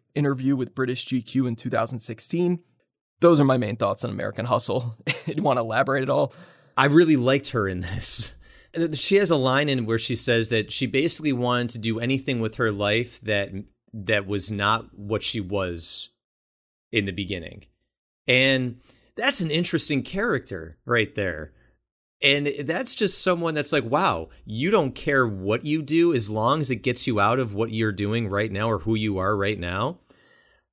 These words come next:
Speaker 2: She loses herself in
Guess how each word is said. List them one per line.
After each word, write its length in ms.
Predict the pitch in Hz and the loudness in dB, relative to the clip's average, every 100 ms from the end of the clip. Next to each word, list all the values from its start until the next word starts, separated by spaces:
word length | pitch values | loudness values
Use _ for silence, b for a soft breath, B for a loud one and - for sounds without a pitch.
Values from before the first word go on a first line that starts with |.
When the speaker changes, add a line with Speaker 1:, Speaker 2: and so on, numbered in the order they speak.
| - | -14
Speaker 2:
She 220 | - 180 | -6 -4
loses 680 | 127 117 175 226 - 117 - | -2 0 0 -2 -4 -4 -4
herself 840 | 113 101 - 104 95 95 - - _ _ _ | -2 -2 -2 -2 -2 -4 -10 -20 _ _ _
in 600 | - 123 123 123 120 113 | 2 2 2 0 -2 -4